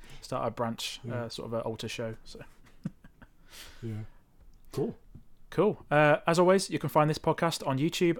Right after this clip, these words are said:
Speaker 1: Apple Podcasts, Spotify, and more. For a full description of this show, visit the episode link in the show notes. Uh, I did mention it on Twitter as well, but if anyone has any Ubiquiti-related questions, please email them to info at the interface dot U K,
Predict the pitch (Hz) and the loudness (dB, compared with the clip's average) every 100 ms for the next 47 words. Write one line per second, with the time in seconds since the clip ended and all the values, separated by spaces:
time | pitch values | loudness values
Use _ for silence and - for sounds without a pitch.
0 | - 160 147 139 143 131 - - - - | -2 -2 -2 -2 0 -2 -4 -12 -14 -8
1 | - 147 143 131 120 117 139 180 180 _ | -6 -4 0 0 0 0 2 2 0 _
2 | - - - 127 - 165 165 143 - 165 | -20 -20 -4 -4 4 4 4 0 0 0
3 | - 143 156 131 127 123 135 151 139 135 | 0 0 0 2 0 0 -2 -2 -2 -2
4 | - 135 120 117 117 - 143 110 95 - | -2 -2 -2 -2 -4 0 0 -2 -8 -12
5 | - - - - - - - - 151 151 | -12 -18 -18 -18 -20 -20 -20 0 4 4
6 | - 220 202 208 170 156 165 147 139 139 | 4 4 6 4 0 2 2 4 4 4
7 | 143 160 175 180 151 160 151 147 139 - | 4 4 6 4 4 2 2 0 0 -2
8 | - 139 135 131 - 160 - 151 147 - | -2 0 0 -2 -2 -2 0 0 -2 -8
9 | - 180 156 147 143 127 120 117 - 131 | -2 -2 0 0 2 2 0 -2 -4 -6
10 | 139 151 - 131 131 123 - - 120 131 | -4 -6 -4 -4 -2 -6 -6 -10 -8 -8
11 | - 123 - 123 113 - 151 147 | -6 -6 -6 -8 -6 -2 0 -2